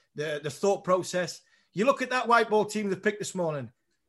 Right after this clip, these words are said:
And it's a, it's an all singing, all dancing gun side for Eoin Morgan to go World T twenty, apart from Archer and Stokes, who's injured. Joe Root doesn't get that. Not many of these players. You look at the Indian twenty that's over here that's gonna play the test matches.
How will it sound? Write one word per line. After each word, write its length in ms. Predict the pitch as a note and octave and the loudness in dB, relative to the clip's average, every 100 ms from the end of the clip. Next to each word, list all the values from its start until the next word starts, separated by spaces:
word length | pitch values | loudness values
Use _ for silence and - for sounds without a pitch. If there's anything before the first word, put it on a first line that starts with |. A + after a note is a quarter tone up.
| _ E3+ | _ -4
And 100 | F3+ | -4
it's 200 | E3+ F#3 | -2 -4
a, 140 | F3+ | -2
it's 140 | E3 | -4
an 80 | D#3+ | -4
all 300 | F#3 A3+ A3+ | 2 4 4
singing, 300 | - G3+ F#3+ | 2 -2 -4
all 260 | F#3+ G3+ F#3+ | -2 0 0
dancing 480 | F3 E3+ D3 D#3+ C#3 | 0 -4 -6 -8 0
gun 240 | F#3+ F3+ | 0 0
side 320 | - E3 D3+ | 0 2 2
for 80 | D#3+ | 2
Eoin 220 | F3+ F3+ | 0 2
Morgan 300 | D#3+ D#3 D3 | 0 -2 -4
to 80 | C#3+ | -10
go 180 | C#3+ D3+ | -6 -6
World 300 | D3 D#3 D3 | -2 -4 -4
T 120 | D#3+ | -10
twenty, 380 | D#3 D3+ C#3+ C3 _ _ | -10 -8 -8 -10 _ _
apart 340 | - - D#3+ - | -18 2 2 2
from 160 | C#3+ D#3+ | -4 -2
Archer 320 | D3+ C#3 C#3+ | -2 -2 -10
and 100 | C#3 | -12
Stokes, 320 | - C#3 C3+ | -8 -10 -8
who's 180 | C#3 C3 D3 | -14 -14 -12
injured. 320 | C3+ A#2+ A2 _ _ _ _ _ _ _ _ | -10 -12 -16 _ _ _ _ _ _ _ _
Joe 160 | D#3+ D3+ | -4 0
Root 240 | E3 G3+ | -2 -2
doesn't 260 | F#3+ C#3+ C3 | -4 -4 -6
get 200 | - B2+ | -6 -6
that. 220 | C3+ - _ _ _ | -10 -10 _ _ _
Not 200 | D#3+ A3 | -4 -2
many 180 | A#3+ A#3+ | -2 -2
of 80 | A3 | -2
these 160 | A3+ | -4
players. 420 | - G#3+ G#3+ D#3+ F3 | -4 0 0 0 -4
You 60 | |
look 120 | C#4 | -8
at 100 | C#4+ | -8
the 120 | B3 C4 | -4 -4
Indian 380 | A#3+ G#3 F3+ - | -2 -2 -4 -8
twenty 440 | - A#3+ A#3 F#3 | -6 -4 -4 -4
that's 260 | E3+ D#3+ - | -6 -6 -4
over 240 | G3 E3+ | -2 -2
here 140 | D3 C3+ | -6 -8
that's 160 | - | -10
gonna 160 | E3+ D#3 | -10 -10
play 180 | - E3+ | -6 -6
the 80 | |
test 340 | D#3+ F#3 F3+ - | -4 -2 -2 -4
matches. 400 | D3 - A#2 | -10 -10 -18